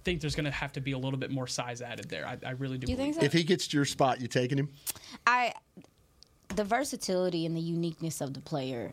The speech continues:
Speaker 2: does
Speaker 1: Yeah.
Speaker 2: make you wanna be like, he, 'cause he can do so many different things. It, it was different. It would be different to me if he was just a straight up tight end and whatever the case may
Speaker 3: Yeah.
Speaker 2: be. This dude's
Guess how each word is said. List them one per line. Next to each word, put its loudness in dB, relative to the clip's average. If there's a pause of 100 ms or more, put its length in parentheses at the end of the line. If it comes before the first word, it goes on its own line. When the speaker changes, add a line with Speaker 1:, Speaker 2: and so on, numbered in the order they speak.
(120)
Speaker 2:
does -2
Speaker 1:
Yeah. -4
Speaker 2:
make -4
you -4
wanna -2
be -4
like, -4 (460)
he, -4
'cause -6
he -4
can -4
do -2
so -4
many -2
different -8
things. -6 (300)
It, 0
it 2
was 2
different. -2
It 2
would -2
be -4
different -2
to -2
me 0
if -4
he -2
was -2
just -4
a -2
straight -2
up -2
tight -2
end -2
and -2
whatever 0
the -6
case -4
may 0
Speaker 3:
Yeah. 2
Speaker 2:
be. -4
This 0
dude's 0